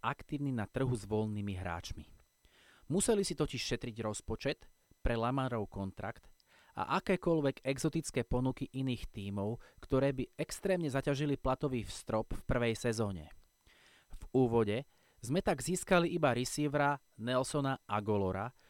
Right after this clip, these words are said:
ktorý bol kedysi draftovaný v prvom kole. Aj preto nás veľmi zaskočilo, keď sme sa dozvedeli, že sme podpísali veľmi vysoký kontrakt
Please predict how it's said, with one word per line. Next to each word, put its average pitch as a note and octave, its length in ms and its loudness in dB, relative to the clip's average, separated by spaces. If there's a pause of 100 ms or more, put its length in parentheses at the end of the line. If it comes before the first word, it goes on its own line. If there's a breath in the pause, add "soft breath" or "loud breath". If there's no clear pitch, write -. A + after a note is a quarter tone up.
(160 soft breath)
ktorý A3+ 320 6
bol G#3 240 0
kedysi D#3 320 -2
draftovaný A2+ 720 0
v - 80 -14
prvom A2 320 0
kole. F#2 320 -2 (720 soft breath)
Aj B2 160 4 (160)
preto F#3 240 4
nás A2+ 320 2
veľmi D3+ 240 4
zaskočilo, G2 720 -4 (400)
keď D3+ 160 2
sme A3 100 2
sa G3+ 140 2
dozvedeli, G2+ 800 0 (480 soft breath)
že D3 160 4
sme F#3 160 2
podpísali C3+ 960 2 (560 soft breath)
veľmi E3 320 6
vysoký B2 560 0
kontrakt G#2 640 -2